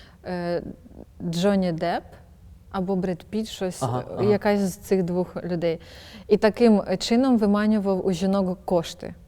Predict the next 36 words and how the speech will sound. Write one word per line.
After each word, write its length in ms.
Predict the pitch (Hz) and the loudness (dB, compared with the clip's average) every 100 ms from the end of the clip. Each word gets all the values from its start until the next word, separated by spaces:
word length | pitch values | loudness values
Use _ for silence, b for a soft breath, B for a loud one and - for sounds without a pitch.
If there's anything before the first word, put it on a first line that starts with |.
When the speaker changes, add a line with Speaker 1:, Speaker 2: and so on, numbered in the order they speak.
| - b b b - | -20 b b b 0
Speaker 1:
То 120 | 220 | 4
він 140 | 220 | 4
казав, 360 | 208 190 196 185 | 2 2 0 0
що 180 | - 180 | -2 -2
він 200 | 185 175 | 0 -4
попав 360 | - - 180 165 | -6 -4 -4 -4
в 160 | - | -8
лікарню 560 | 170 170 208 262 262 254 | -6 -4 0 2 4 4
і 160 | 233 208 | 4 2
він 200 | 208 208 | 2 2
не 80 | 208 | 2
може 460 | 202 208 196 190 | 2 0 0 -2
світити 400 | 185 208 208 202 | -2 0 0 -2
свої 420 | 190 - 190 196 | -6 0 2 4
картки, 480 | 185 202 - - 202 | 2 -2 -6 -4 0
будь 180 | 180 185 | 0 0
ласка, 340 | 185 185 - | -2 -4 -6
скинь 280 | 180 - 185 | -8 -6 -4
гроші. 480 | 180 180 175 165 165 - B B B | -4 -4 -4 -6 -10 -10 B B B
Ну 100 | 277 | 0
і 140 | 302 233 | 4 4
жінки 460 | 214 208 - 208 | 4 2 2 0
довіряли. 680 | 226 196 190 175 175 254 233 220 B B 208 | 4 4 4 2 0 0 -4 -6 B B -4
І 100 | 185 | 0
казалось 420 | 214 208 202 190 | 2 2 2 0
би, 180 | 185 190 - | 0 -2 2
ну, 300 | 233 196 165 - - 170 | 4 4 0 -8 -10 -10
що 280 | - - | -4 -2
там, 200 | 185 175 160 | 0 -2 -4
хай 300 | 208 214 190 | 0 0 0
скине 340 | - 208 196 | -2 0 0
фото 380 | 185 226 320 233 | 2 2 4 4
і 160 | 190 | 4
все 220 | 180 - 208 | 2 2 2
буде 200 | 202 202 | 4 4
очевидно. 500 | 202 220 175 170 | 2 2 2 0